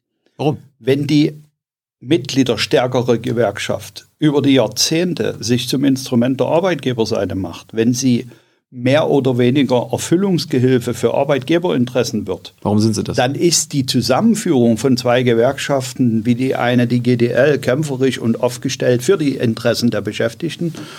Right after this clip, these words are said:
Speaker 2: und diejenigen, die mehr die Interessen der Arbeitgeberseite vertreten, eher das falsche Instrument, weil daraus nicht Stärke entsteht,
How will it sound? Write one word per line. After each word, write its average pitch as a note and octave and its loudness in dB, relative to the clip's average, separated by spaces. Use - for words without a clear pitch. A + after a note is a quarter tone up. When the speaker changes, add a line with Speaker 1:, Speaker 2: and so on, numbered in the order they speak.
Speaker 2:
und C#3 2
diejenigen, C#3 4
die C3 0
mehr B2+ 2
die C3 2
Interessen B2 2
der A2 2
Arbeitgeberseite A#2+ -2
vertreten, G2+ -8
eher A#2 0
das - -6
falsche C3 0
Instrument, G#2+ -2
weil B2 2
daraus A#2 2
nicht B2 2
Stärke C3+ -2
entsteht, D3+ -2